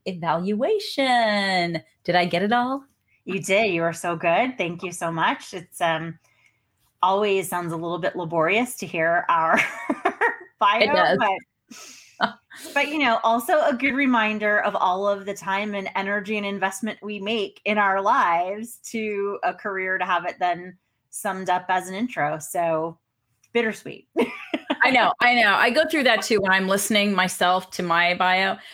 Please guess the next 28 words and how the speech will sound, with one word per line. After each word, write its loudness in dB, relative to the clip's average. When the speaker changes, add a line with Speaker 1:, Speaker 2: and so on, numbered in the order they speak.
Speaker 1:
But -8
the -4
truth 0
is, 2
I 0
mean, -2
people -2
are 2
listening -2
and -6
they're -6
gonna -6
be -8
curious. -6
They're -10
gonna -4
go, -2
"Well, -6
who -6
are -2
you? -2
What -6
have -6
you -6
accomplished? -4
Speaker 2:
Sure. -2
Speaker 1:
What -2
are -4